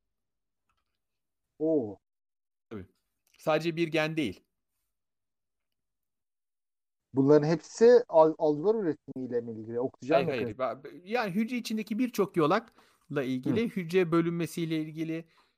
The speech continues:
Speaker 2: metabolizma ile ilgili. Yani, e, hif bir alfa bir sinyal. Diyor ki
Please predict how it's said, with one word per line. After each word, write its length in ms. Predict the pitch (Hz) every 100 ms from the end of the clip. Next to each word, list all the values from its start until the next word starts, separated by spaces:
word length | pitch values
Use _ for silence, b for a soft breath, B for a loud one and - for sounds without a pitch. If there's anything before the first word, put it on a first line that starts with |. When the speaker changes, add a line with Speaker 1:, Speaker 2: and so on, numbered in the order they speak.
| _
Speaker 2:
metabolizma 800 | 139 139 151 143 156 165 160 160
ile 220 | 160 156
ilgili. 440 | 151 151 156 156 _ _
Yani, 220 | 139 151 165 151 - -
e, 20 |
hif 440 | 151 147 190 170 233
bir 80 |
alfa 340 | 226 185 214 196
bir 100 | 202
sinyal. 480 | - 165 160 147 90 _ _ _ -
Diyor 200 | 190 -
ki 260 | 214 269